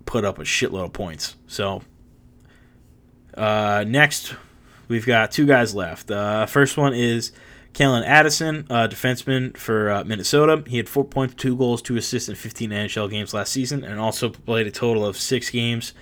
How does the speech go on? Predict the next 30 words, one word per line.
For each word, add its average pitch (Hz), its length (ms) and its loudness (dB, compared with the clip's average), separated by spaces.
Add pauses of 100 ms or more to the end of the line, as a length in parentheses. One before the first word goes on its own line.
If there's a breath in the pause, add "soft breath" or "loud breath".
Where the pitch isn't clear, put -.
(220 loud breath)
three 127 200 -2
in 123 60 2
the 117 60 0
regular 117 240 2
season, 117 360 -2
three 117 180 -2
in 113 80 -2
the 104 40 -6
Stanley 110 280 -4
Cup 101 160 -10
playoffs 120 440 0
in 104 100 -6
twenty 113 260 -6
twenty, 113 320 -6
twenty 104 260 -8
twenty-one. 127 520 -2 (520 loud breath)
He 113 120 -2
had 110 100 -2
thirty-four 143 340 2
points, 127 420 -2 (240)
uh, 104 640 -2 (520 soft breath)
seven 127 380 2
goals, 120 280 2
twenty-seven 120 400 0
assists 110 380 -4
in 104 320 -6
forty-three 113 760 -2
games 107 340 -4
for - 160 -10
Iowa, 117 580 0